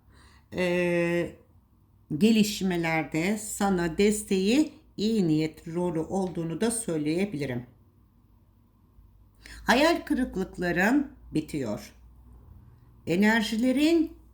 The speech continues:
yükleniyor. Bilgin olsun can dostum. Amacına ulaşmanın peşindeysen yapamayacağın şey olmamalı.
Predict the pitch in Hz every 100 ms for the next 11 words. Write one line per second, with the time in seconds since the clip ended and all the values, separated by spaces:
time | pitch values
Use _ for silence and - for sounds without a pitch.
0 | _ 190 208 208 190 180 180 220 285 -
1 | - - - 190 196 147 151 151 156 -
2 | 220 240 - - - 170 131 127 131 -
3 | 151 139 - _ _ - _ - - _
4 | _ _ _ _ - - - _ - -
5 | - - 165 202 240 214 247 269 202 254
6 | 254 - 247 247 247 240 254 - 269 262
7 | 302 320 - 220 247 294 - - - _
8 | - - 185 214 214 277 185 170 160 170
9 | 170 170 - 269 240 170 170 151 143 135
10 | 139